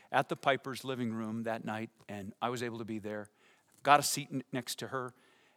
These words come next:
and, uh, she talked about serving as a missionary medically in the Congo in the nineteen fifties and the nineteen sixties.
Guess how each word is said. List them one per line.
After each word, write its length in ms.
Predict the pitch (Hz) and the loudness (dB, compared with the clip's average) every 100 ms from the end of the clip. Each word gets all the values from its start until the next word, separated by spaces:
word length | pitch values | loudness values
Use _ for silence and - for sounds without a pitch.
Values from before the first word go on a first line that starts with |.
| _ - | _ 0
and, 300 | 120 117 117 | 2 2 0
uh, 80 | |
she 220 | 113 - 180 | 0 0 6
talked 320 | 233 214 170 | 8 8 8
about 280 | 147 139 - | 8 8 8
serving 360 | - 175 147 | 2 4 2
as 100 | 123 | 2
a 60 | 131 | 2
missionary 600 | 147 175 160 135 127 127 | 2 2 2 2 2 4
medically 560 | 135 165 - 135 127 | 6 6 4 0 0
in 160 | 143 143 | 2 2
the 60 | 127 | 0
Congo 640 | - 160 143 117 101 104 | 0 0 0 0 -4 -4
in 140 | 131 | -2
the 60 | 123 | 0
nineteen 320 | 120 117 120 | 0 -2 -6
fifties 280 | - 113 113 | -8 -8 -6
and 80 | 107 | -4
the 60 | |
nineteen 240 | 107 107 104 | -4 -6 -8
sixties. 440 | - 113 - - | -8 -10 -16 -20